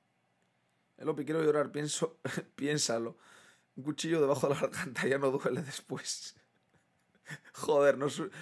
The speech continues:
no, no me digáis eso. El Depor perdió esta, este fin de tres cero, creo que fue. Pues eso, gente. Esto sería un poco lo que no, no quería hacer, pero, pero lo hicimos.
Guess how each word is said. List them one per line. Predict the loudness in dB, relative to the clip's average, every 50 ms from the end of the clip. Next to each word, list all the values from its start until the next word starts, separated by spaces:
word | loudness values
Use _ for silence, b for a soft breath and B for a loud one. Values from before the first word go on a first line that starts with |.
| -16 -16 -18 B _
no, | -4 -4 -4 -2
no | -4 -2
me | 0 2 2
digáis | 2 4 2 2 0 -2
eso. | -4 -6 -2 -2 -2 -2 -2 -4 -8 _ b b b b b b b b b b b _ _ _ _ -8
El | -6 0
Depor | 0 0 4 4 2 4
perdió | 4 4 4 4 4 4 4
esta, | 4 2 0 0
este | 0 0 0 -2 -4 -6
fin | -8 -6 -4 -4
de | -4 -2
tres | -2 -2 -4 -2
cero, | -2 -2 -2 -2 -2
creo | -4 -4 -6
que | -6 -6
fue. | -8 -6 -10 -12 -12 _ _ _ _ _ _ _ _ _ _ _ _ _ _ _ _ _ _ _ _ _ _ _ _ _ _ _ _ _ _ _ _ _ _ _ _ _ _ _ _ _ _ _ _ _ _ _ _ _
Pues | -2 0 4
eso, | 4 4 2 2
gente. | 0 -2 -2 -2 -8 -14 -20 -20 _ -14 -12
Esto | -12 -4 -4 -2
sería | -2 0 0 0
un | -2 -2
poco | 0 -2 -2 0 2 0 2 2 2 2 2 0 -2 -4 -8 -14 _ _ _ _ _ _ _ _ _ _ _ _ _ _ _ _
lo | -8 -8 -6
que | -6 -6
no, | -6 -6 -8 -10 -10
no | -10 -10 -4
quería | -4 -2 -2 -2 -4
hacer, | -2 -4 -4 -4 -4 -4
pero, | -4 -2 0 0 -2 -2 -6 -8 -6
pero | -6 -6 -4
lo | -4 -6
hicimos. | -8 -8 -14 -16 -16 -20 -20 -20